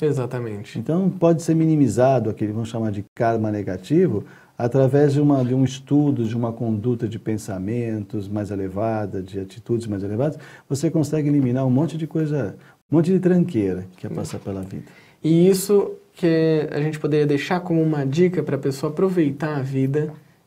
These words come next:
Speaker 1: e vivenciá-la, e até como você falou, uma frase de Jesus, né, de ir lá e, e se resolver
Speaker 2: É.
Speaker 1: com os seus
Speaker 2: Procurar.
Speaker 1: inimigos.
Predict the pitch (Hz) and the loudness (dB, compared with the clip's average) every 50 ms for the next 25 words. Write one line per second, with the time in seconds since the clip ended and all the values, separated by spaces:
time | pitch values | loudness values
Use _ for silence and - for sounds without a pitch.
0 | - - 123 120 123 123 127 127 139 139 135 123 - - 139 143 147 143 147 - | -10 -6 -4 -2 -2 -2 -2 0 0 0 0 -2 -2 -2 0 0 0 0 -2 -2
1 | 139 123 120 139 147 147 139 127 127 127 127 135 127 - 156 151 147 139 135 139 | -2 0 0 0 2 2 2 2 2 2 0 -2 -2 -2 -2 -2 -2 -2 -2 -2
2 | 139 131 - 131 123 127 135 135 131 135 - - - - _ _ - 123 117 - | -4 -4 -4 -4 0 2 2 2 2 0 -4 -10 -16 -20 _ _ -10 -10 -8 -4
3 | - 131 127 120 135 - 123 135 135 147 143 131 - 123 123 139 143 135 135 123 | -2 0 0 0 -2 -4 -4 -2 0 0 0 0 0 0 0 0 0 0 -2 -4
4 | 120 120 117 135 123 117 113 104 - - - _ _ _ _ - 131 120 113 110 | -6 -6 -6 -6 -4 -4 -4 -6 -8 -12 -20 _ _ _ _ -4 -2 -2 0 0
5 | 113 123 131 135 135 135 135 147 139 131 120 120 117 120 131 123 120 - - - | 0 2 2 2 0 0 -2 -2 -2 -2 -2 -4 -4 -4 -6 -6 -6 -6 -8 -10
6 | - _ _ - - - - - 170 160 175 175 170 170 156 135 135 123 110 104 | -14 _ _ -20 -16 -8 -2 0 2 2 2 2 2 2 0 0 -2 -4 -6 -6
7 | 127 - _ _ - - 104 101 95 95 - _ - - 120 113 113 113 - 113 | -8 -12 _ _ -12 -10 -8 -8 -8 -10 -16 _ -10 -8 -8 -8 -8 -6 -6 -4
8 | 110 110 113 123 120 123 120 113 110 113 117 113 113 98 98 - - - - | -4 -4 -2 -4 -4 -2 -2 -2 0 0 2 2 2 0 -4 -8 -14 -18 -18